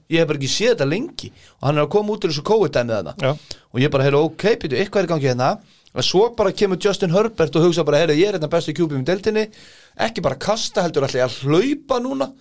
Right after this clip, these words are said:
Speaker 1: Og hann var bara reglulega að taka tuttugu hjarta hlaup.
Speaker 2: Akkurat.
Speaker 1: Og eitthvað
Speaker 2: Níu
Speaker 1: svoleiðis.
Speaker 2: tilraunir fyrir níutíu hlaupajörð.
Speaker 1: Já. Og hérna, og,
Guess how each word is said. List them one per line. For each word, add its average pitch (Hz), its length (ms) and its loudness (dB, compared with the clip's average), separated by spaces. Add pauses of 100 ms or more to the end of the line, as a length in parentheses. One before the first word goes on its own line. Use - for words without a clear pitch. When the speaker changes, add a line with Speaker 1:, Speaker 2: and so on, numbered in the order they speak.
(300)
Speaker 1:
Og 123 80 -8
hann 160 80 2
var 156 120 4
bara 147 280 0
reglulega 208 680 0
að 185 40 -2
taka 196 180 0 (120)
tuttugu - 560 -4
hjarta 240 240 2
hlaup. 453 420 2 (140)
Speaker 2:
Akkurat. - 680 -2
Speaker 1:
Og - 120 2
eitthvað 143 100 2
Speaker 2:
Níu 190 100 2
Speaker 1:
svoleiðis. 151 280 2
Speaker 2:
tilraunir 123 160 0
fyrir 120 180 0
níutíu 131 760 2
hlaupajörð. 127 500 0
Speaker 1:
Já. 120 320 0 (440)
Og 151 160 2
hérna, 160 360 0
og, 165 320 0